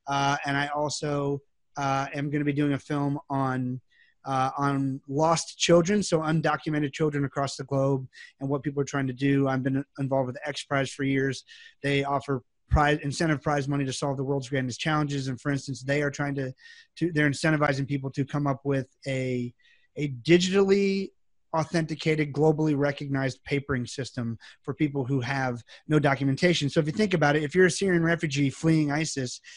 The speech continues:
and, or you're a baby, let's say, and your parents get killed or you get separated, for the rest of your life, you have no papers. No one knows where you came from.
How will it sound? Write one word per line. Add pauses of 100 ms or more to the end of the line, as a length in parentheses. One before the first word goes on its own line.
(280)
and,
or
you're
a
baby,
let's
say,
and
your
parents
get
killed
or
you
get
separated, (720)
for
the
rest
of
your
life,
you
have
no
papers.
No
one
knows
where
you
came
from.